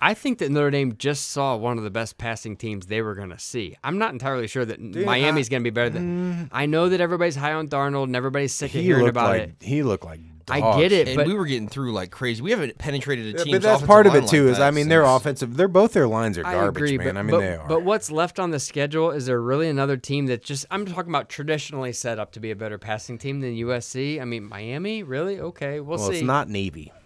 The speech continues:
Speaker 2: We know that.
Speaker 1: Exactly. Exactly.
Speaker 2: And that's the
Speaker 1: It's
Speaker 2: Heisman
Speaker 1: probably not Wake
Speaker 2: probability.
Speaker 1: Forest either.
Speaker 2: Hey, appreciate y'all listening to the Sunshine and Rainbow edition of Indy Fan Radio on One Foot Down, the One Foot Down podcast. Cousin J J's hashtag Yard Points podcast will be coming out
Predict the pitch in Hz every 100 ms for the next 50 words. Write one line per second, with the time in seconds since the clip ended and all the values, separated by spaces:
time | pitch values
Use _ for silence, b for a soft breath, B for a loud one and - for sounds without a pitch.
0 | b - 95 95 87 82 - 120 117 107
1 | 95 82 76 - - 123 123 113 110 92
2 | 98 - 107 92 - 92 85 87 120 123
3 | - 113 104 98 104 95 90 87 B -
4 | 202 156 190 214 - 196 190 160 180 190
5 | 185 185 185 180 165 143 - 185 180 -
6 | 180 175 147 190 185 143 123 127 - 170
7 | 180 117 110 101 113 110 104 110 107 110
8 | 131 175 139 110 113 - 117 - 120 165
9 | 160 123 131 151 139 151 143 185 220 247
10 | 254 240 233 196 208 214 175 214 214 208
11 | 220 - - 214 214 214 190 147 160 240
12 | 214 - 139 135 - 131 139 151 160 -
13 | 127 107 - 147 151 147 147 -